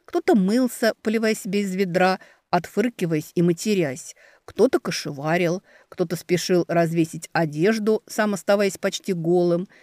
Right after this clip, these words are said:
Играли в кости, чинили сапоги, выясняли отношения. На Така налетел какой-то тип с ножом, но получил пинка и откатился безвозвратно, что меня лишь порадовало.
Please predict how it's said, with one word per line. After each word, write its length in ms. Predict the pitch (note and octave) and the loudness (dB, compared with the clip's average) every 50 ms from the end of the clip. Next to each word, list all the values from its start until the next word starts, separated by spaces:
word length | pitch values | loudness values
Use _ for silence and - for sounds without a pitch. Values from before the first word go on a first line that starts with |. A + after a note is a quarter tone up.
| _ _ - | _ _ -10
Играли 360 | - A#3 A3+ F#4+ A#4 G4+ - | -4 0 2 4 6 6 4
в 120 | F3+ - - | 4 0 -6
кости, 460 | - - G#3 B3 C4+ - - - F#3+ | -6 -2 0 0 0 0 -2 -8 -12
чинили 360 | - - F3+ F#3+ A#3 C4 A#3+ | -8 -4 -2 0 2 2 0
сапоги, 840 | F#3 - - E3 - - D3+ D3 D3 D3 F3 F3 E3+ G3 G#3 A3 - _ _ - | 0 -4 -8 -10 -6 -4 -4 -4 -4 -4 -6 -4 -4 -2 -4 -4 -6 _ _ -2
выясняли 580 | E3+ F3 E3 D3+ - - D3 D#3 D#3+ F3+ F#3 - | 2 2 2 2 2 -2 -2 0 2 2 0 0
отношения. 1000 | - F3 - F3+ F#3 F3+ F3 - - - D#3+ D3 C#3 D3 D3 D3+ D3+ D#3 E3+ A3+ - _ _ _ _ _ _ _ _ _ _ - | -2 -4 -2 -2 -2 -2 -2 -2 -4 -6 -6 -6 -6 -6 -6 -6 -8 -8 -10 -10 -14 _ _ _ _ _ _ _ _ _ _ -2
На 180 | G3+ A3 B3+ | 0 0 4
Така 360 | - - G4 G4+ - - F#3 - - | 6 6 6 6 6 2 -2 0 0
налетел 400 | F#3 F#3+ G#3+ A#3 A#3+ - F#4 F4 | 0 0 0 0 0 0 0 2
какой-то 360 | - A#3+ - D#4 C#4+ - E4 | 0 0 0 0 0 0 -2
тип 220 | - - C4 B3 | 0 -2 -6 -6
с 80 | - - | -4 -2
ножом, 420 | F#3+ E3+ D#3+ E3 D#3+ D#3 C#3+ B2+ - | -2 0 0 0 0 -2 -4 -4 -4
но 160 | - G#3 A3 - | -2 -2 -2 -2
получил 400 | - G3 G3 G3 - - G#3 F3+ | 0 0 0 0 0 0 0 0
пинка 380 | - - F#3 F#3 - - D4 | 0 -2 -4 0 2 4 4
и 40 | C4 | 4
откатился 560 | F#3 - - D#3+ E3+ - A#3+ A#3+ - - - | 4 2 0 -2 -2 0 -2 -4 -4 -6 -8
безвозвратно, 800 | D#3+ E3 D#3+ D#3+ F3+ F#3 F#3 F3 F3 D3+ C3 - _ - D3+ A#2 - | -6 -6 -4 0 0 0 0 0 -2 -4 -4 -4 _ -8 -10 -8 -10
что 180 | - - - D#3 | -10 -6 -4 -2
меня 240 | D3 C#3+ D3 D#3+ | -2 0 0 -2
лишь 160 | F3 D#3+ - - | -2 -2 -4 -6
порадовало. 800 | - E3+ E3+ E3+ D#3 C#3+ C#3+ D3+ C#3+ D#3+ D3 D3 D3 D3 D#3+ | -4 -2 -2 -2 -2 -4 -6 -10 -12 -12 -12 -12 -12 -12 -14